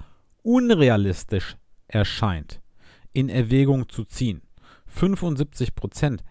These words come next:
ja, neun Komma fünf Cent. Das klingt komplett hart. Meine Meinung ist, dass wir hier irgendwo bei siebzehn Cent oder sowas landen. Aber <clears throat> die Vergangenheit hat uns ja gelehrt,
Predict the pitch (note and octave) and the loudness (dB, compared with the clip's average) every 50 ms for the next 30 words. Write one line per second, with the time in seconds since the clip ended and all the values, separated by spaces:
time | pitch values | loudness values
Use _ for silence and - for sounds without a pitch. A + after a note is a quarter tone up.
0 | - - G#2+ A2 A2 - - C3 B2 A#2+ C3 C3+ D3+ D3 - - C3 B2+ A#2+ A2 | -2 2 2 2 2 0 -2 -2 0 0 0 0 0 -2 -4 -4 -2 0 0 0
1 | - - - G#2 F#2 - - - - B2+ G2+ E2+ - - - - - - - - | 0 -2 -4 -6 -6 -6 -4 -2 -2 -2 -2 -2 -8 -14 -16 -20 -20 -16 -8 -4
2 | G2+ F#2 - - C3 C3 A#2+ - - A#2+ A2+ - - A2 G2+ - - C3+ B2+ G2 | -2 0 2 2 2 2 2 0 0 0 0 2 0 2 2 2 0 0 0 0
3 | - - - - - - - - - A#2 A#2 A#2 A#2+ A#2+ A#2 A2+ A2+ A#2 A2 E2 | -2 -4 -6 -10 -14 -16 -14 -4 0 4 6 6 6 6 4 4 2 2 0 -4
4 | G2 - A2 G#2+ - - G#2 F2 G2+ G#2+ G2+ E2+ G#2 B2 A#2+ A#2 G#2+ G#2+ G2 G#2 | -4 -4 -4 -4 -2 -2 -2 -2 0 -2 -2 0 0 0 0 0 0 0 2 2
5 | F#2+ F2+ A#2 C#3+ - - D3+ A#2 - - - F2 E2 - - E2+ F2 E2+ E2 E2+ | 2 2 2 0 0 0 0 0 2 0 -2 -2 -2 -4 -6 -6 -4 -4 -4 -4
6 | E2 D#2 E2 - - F2+ F2 F2 E2+ D#2+ D2 C2+ - - - - _ - - _ | -4 -4 -4 -4 -2 -2 -2 -2 -4 -6 -10 -10 -12 -20 -20 -20 _ -20 -20 _
7 | - - _ - - - - _ - - G#2 G#2 G#2+ A2 A#2 C3+ D3 C#3 - _ | -20 -20 _ -20 -20 -20 -20 _ -4 0 2 2 4 4 2 2 0 -2 -4 _
8 | _ _ - - A2 C#3 D#3+ F3 F3+ - - - - - E3 C#3 B2 A#2 G2+ - | _ _ -12 -6 0 2 4 2 2 0 -8 -10 -6 -4 -4 -4 -4 -6 -6 -6
9 | G#2 - - F#2+ F#2 F2+ F2+ G2 G#2 G#2+ G#2 B2+ C#3+ D3 - - - _ _ _ | -6 -4 -4 -2 -2 -2 -2 -2 -2 0 2 2 2 2 0 -6 -14 _ _ _
10 | _ _ _ _ _ _ _ _ _ - - - - A2 - A#2+ A#2+ G2+ - G#2 | _ _ _ _ _ _ _ _ _ -20 -14 -8 -4 -4 -4 -4 -6 -6 -4 -2
11 | G2+ F2 E2+ F2 E2+ F2 F2+ G2 B2+ - | -2 0 0 0 0 0 0 0 0 0